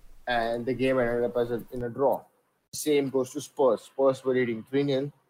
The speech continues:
the match ended up in a draw. So things are, <laughs> like, changing very quickly in a game, even ten, fifteen minutes, you know.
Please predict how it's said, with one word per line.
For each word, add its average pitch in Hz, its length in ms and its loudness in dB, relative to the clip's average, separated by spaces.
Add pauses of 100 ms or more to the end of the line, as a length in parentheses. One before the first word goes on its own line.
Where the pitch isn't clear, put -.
(320)
the 113 80 -12
match 123 300 -2
ended 117 180 -6
up 107 140 -6
in 107 100 -12
a 113 80 -10
draw. 110 280 2 (500)
So 117 360 0 (800)
things 175 260 4
are, 170 200 2
<laughs> - 60 -14
like, 131 280 4
changing 143 480 0
very 131 220 2
quickly 147 420 -2
in 135 100 2
a 123 40 0
game, 127 280 0
even 131 180 -2
ten, 135 260 0
fifteen 127 380 -6
minutes, 117 420 -6
you 117 60 -8
know. 123 160 -6